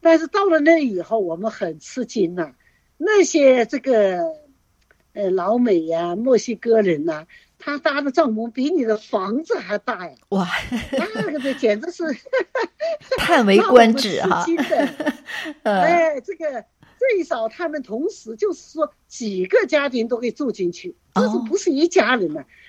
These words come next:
Speaker 1: 住十个人一个帐篷都可以住得去。所以，所以我们才明白为什么规定只能搭两个帐篷，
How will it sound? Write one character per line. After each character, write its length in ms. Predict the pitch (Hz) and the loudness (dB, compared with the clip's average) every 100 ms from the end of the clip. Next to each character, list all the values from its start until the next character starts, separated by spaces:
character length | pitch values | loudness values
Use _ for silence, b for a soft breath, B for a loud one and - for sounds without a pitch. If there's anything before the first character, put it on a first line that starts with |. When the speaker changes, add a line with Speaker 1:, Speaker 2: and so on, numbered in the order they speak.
| b | b
Speaker 1:
住 160 | 226 190 | 8 8
十 340 | - 247 370 | 6 4 6
个 120 | 440 | 6
人 200 | 349 262 | 6 4
一 80 | 247 | 2
个 120 | 277 | 0
帐 180 | - 247 | -2 -4
篷 120 | 214 | -4
都 80 | 214 | -4
可 40 | 214 | -6
以 40 | |
住 180 | 269 220 | -6 -8
得 80 | 165 | -10
去。 260 | - 175 _ _ _ _ _ | -10 -12 _ _ _ _ _
所 320 | - 254 381 | 2 6 8
以， 320 | 427 277 214 175 | 6 2 -6 -16
所 300 | - 269 403 | -2 2 4
以 80 | 392 | 4
我 160 | 247 | 2
们 100 | 240 | -2
才 220 | 247 233 247 | -4 -4 -2
明 260 | 226 226 | -4 -2
白 100 | 277 | -2
为 200 | 254 339 | 0 -2
什 120 | 240 233 | -2 -6
么 80 | 214 | -6
规 240 | 262 247 | -4 -4
定 180 | 254 196 | -4 -6
只 140 | 190 | -6
能 120 | 180 190 | -6 -2
搭 180 | 240 | 0
两 260 | 226 180 135 | 0 -4 -6
个 100 | 170 | -6
帐 220 | 226 | -6
篷， 40 | 185 | -6